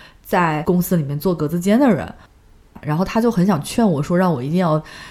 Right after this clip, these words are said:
接受这个工作嘛，他就跟我说，呃，他们在法国这边一年有三十五天假，而且是不算那种国庆啊，那种公休假的哦，就是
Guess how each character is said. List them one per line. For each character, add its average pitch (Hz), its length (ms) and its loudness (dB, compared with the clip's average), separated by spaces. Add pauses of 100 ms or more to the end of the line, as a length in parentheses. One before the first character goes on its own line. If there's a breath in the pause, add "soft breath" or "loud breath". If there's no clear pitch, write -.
(160 loud breath)
接 214 200 6
受 208 200 2
这 170 140 -2
个 143 300 -2 (260 loud breath)
工 180 260 2
作 180 220 2
嘛， 131 240 -6
他 - 120 -10
就 170 80 0
跟 165 140 0
我 143 100 -2
说， 160 260 0 (320 loud breath)
呃， 143 300 -2
他 175 220 -2
们 156 360 2 (200)
在 160 180 -2
法 151 200 -6
国 139 160 -6
这 165 100 0
边 160 260 0
一 180 140 -2
年 143 420 0
有 139 160 -4
三 185 240 -2
十 202 120 -4
五 160 120 -4
天 170 300 0
假， - 340 0 (200 loud breath)
而 160 100 -2
且 156 140 -2
是 151 100 -8
不 160 220 -6
算 196 400 4
那 175 100 4
种 139 380 -4
国 143 260 -2
庆 190 340 -2
啊， 131 280 -4
那 156 80 -2
种 131 180 -8
公 196 240 2
休 214 240 2
假 190 260 2
的 139 80 -2
哦， 131 140 -4
就 160 100 -4
是 143 240 -2